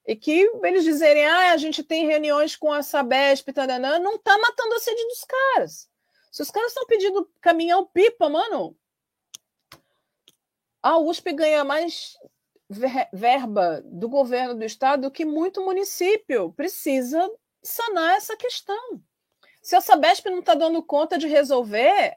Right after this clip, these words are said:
a usp tem que resolver e pressionar a Sabesp pra resolver. É compromisso da usp. Eles precisam fazer alguma coisa nesse sentido. Aí,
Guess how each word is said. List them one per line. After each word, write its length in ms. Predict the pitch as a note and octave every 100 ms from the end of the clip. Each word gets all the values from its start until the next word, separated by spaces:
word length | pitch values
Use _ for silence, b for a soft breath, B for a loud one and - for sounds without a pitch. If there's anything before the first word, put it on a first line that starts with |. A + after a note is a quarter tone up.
| _
a 140 | - F#4+
usp 320 | D#4+ E4+ -
tem 200 | F#4 F4+
que 100 | F#4
resolver 720 | F4 E4+ F4+ G4 D#4 D#4 F#4+
e 80 | F4
pressionar 600 | - E4+ E4 D#4 C4+ B3+
a 40 | D4
Sabesp 500 | E4 B3 G3+ A#3+ C#4
pra 160 | C#4+
resolver. 760 | D4 D4+ D#4 D#4+ C#4 D4+ D#4 - b b b b -
É 380 | C4 A#3 C#4+ F4+ _ _ _ _
compromisso 920 | D4 D#4+ F#4 G#4 E4+ D4 D#4 - G4+ -
da 420 | A3+ G3+ A#3 B3 - _ _ _ -
usp. 540 | C5 - - F#3+ - _ _ _
Eles 280 | - A3+ B3+
precisam 880 | - - E4+ G#4+ - D#4+ F#3+ A3 F4+ -
fazer 500 | _ C5 G#4 A3 A3 -
alguma 380 | F#4+ G4+ E4+ E4
coisa 320 | - A3 A3
nesse 240 | B3 A#3 B3+
sentido. 580 | - G#4+ - A4 F#3 - _ _ _ _ _ _ _ _ _ _ _ _ _ _ _ _ _ _ _ _ _ _ _ _ _ _ _ _ _ _ _ _ _ _ _ _ -
Aí, 520 | C5+ D5+ D#4+ D#4